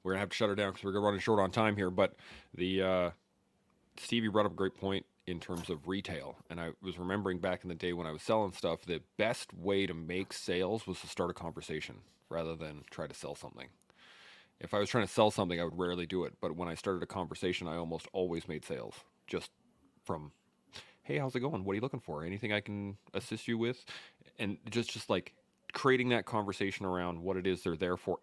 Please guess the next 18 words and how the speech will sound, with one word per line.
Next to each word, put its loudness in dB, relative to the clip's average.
anyway, -2
because -6
they're -4
coming -6
to -8
see -8
you. -8
And 0
when 0
I'm 0
at 2
jujitsu, -2
when -2
I'm, -4
uh, -4
training -4
my -2
students, -4